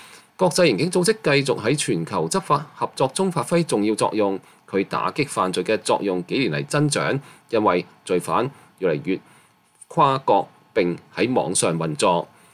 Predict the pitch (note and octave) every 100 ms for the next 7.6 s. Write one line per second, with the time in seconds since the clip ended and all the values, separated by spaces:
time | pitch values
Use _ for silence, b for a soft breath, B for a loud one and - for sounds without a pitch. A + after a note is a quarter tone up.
0 | b _ - F#2 G#2 E2 B1+ G#2 G2+ A#2
1 | D#2+ F#2 - - F3+ F#3 F#3+ F#3+ E3+ C#3+
2 | C#3 F#3+ E3+ C3+ F2+ B2 C#3 - G#3 -
3 | - - F3+ F#3 F3 - B2+ A#2+ C3+ A#2
4 | B2+ A#2 - A2 - D3 A#2 F#2 D#2+ -
5 | B2 - E3+ C3+ F#2 - A2 G#2 B B
6 | _ G2+ G2 G#2+ - _ _ - F2 A#2+
7 | F#2 F#2+ A#2+ C3+ D3